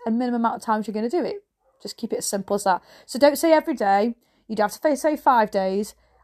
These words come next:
I think saying to yourself, if you're on at least ten days like I am, then two to three, maybe four times within that time frame's absolutely fine.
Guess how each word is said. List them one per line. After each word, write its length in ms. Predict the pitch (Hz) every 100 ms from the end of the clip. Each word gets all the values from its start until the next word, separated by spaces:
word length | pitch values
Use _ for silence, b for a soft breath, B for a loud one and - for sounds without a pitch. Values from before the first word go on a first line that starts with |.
| -
I 180 | 247 254
think 280 | 269 254
saying 340 | - 254 240 233
to 120 | 240
yourself, 480 | 226 233 220 220 214
if 120 | 277
you're 100 | 311
on 80 | 320
at 60 | 311
least 220 | 302 -
ten 300 | - 269 233
days 380 | 202 170 175 185
like 200 | 190 190
I 200 | 196 190
am, 340 | - 190 196 - _ _ -
then 360 | 202 208 208
two 340 | 202 - 254 233
to 140 | -
three, 400 | - - 214 208
maybe 180 | 196 196
four 240 | - 196
times 560 | 196 208 185 185 185 -
within 200 | 185 185
that 160 | 185 -
time 260 | 185 175
frame's 260 | - 180 - _
absolutely 640 | 202 - - 202 190 320 -
fine. 460 | - - - 196